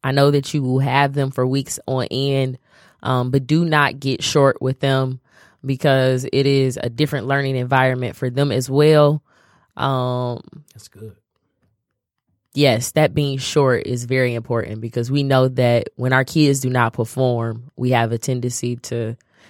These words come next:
Speaker 1: yell or, you know, our fuses blow. So just be patient with them as well. Um, you can find me at Miss Brittany Elaine on Facebook or, um,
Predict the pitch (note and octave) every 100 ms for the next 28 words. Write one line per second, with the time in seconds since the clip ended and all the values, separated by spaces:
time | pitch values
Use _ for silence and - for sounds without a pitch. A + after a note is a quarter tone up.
0 | _ - C3 C#3 C3 B2 A#2 A2+ - A#2
1 | A#2 A#2 A2+ A2+ - _ _ _ _ _
2 | _ _ _ D3 C3+ A2+ A2+ B2 - D3
3 | C3 B2 B2 B2+ A#2 A#2 - A#2+ A#2 -
4 | _ - F3 E3 D#3 D3 - C3 B2+ B2
5 | B2 B2 B2 A#2+ G#2+ G#2+ - - _ _
6 | - D3+ D3 C#3+ C#3 C#3 C3 B2+ C3 D#3
7 | A3+ G3 D#3 - D#3 E3 D#3+ C#3 C3 B2+
8 | - B2 - B2 C#3 C#3+ - C3+ - B2+
9 | A#2+ A#2 A#2+ B2+ C#3+ D#3 D#3 D#3 D3+ D#3
10 | _ _ _ _ - B2 B2+ D#3 E3 D#3+
11 | D#3 D3+ - - - _ C#3 C#3 C#3+ C#3
12 | C#3 B2+ A#2+ A#2 A#2+